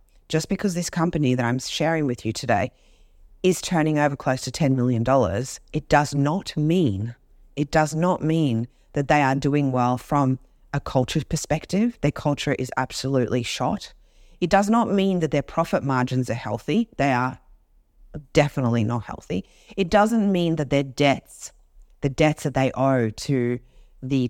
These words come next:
tax office, to any employment organizations, so, like, you know, superannuation, insurances, that kind of stuff.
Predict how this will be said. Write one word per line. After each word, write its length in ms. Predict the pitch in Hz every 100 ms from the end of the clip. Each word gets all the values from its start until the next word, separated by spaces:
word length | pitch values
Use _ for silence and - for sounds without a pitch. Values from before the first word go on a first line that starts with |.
| -
tax 440 | - 294 240 -
office, 800 | 226 220 226 208 208 196 190 - - _ _
to 500 | - - 160 151 139 -
any 460 | 156 151 147 143
employment 640 | 139 139 - 208 202 190
organizations, 1080 | - 180 165 165 165 160 160 156 165 151 156
so, 160 | - 127
like, 240 | 127 -
you 80 | 131
know, 120 | 123
superannuation, 1120 | - 135 - 131 139 170 165 - 156 151 151 - _ _
insurances, 760 | 113 - 165 160 156 - 143 139
that 140 | 147 139
kind 200 | 165 156
of 80 |
stuff. 380 | 156 160 160 156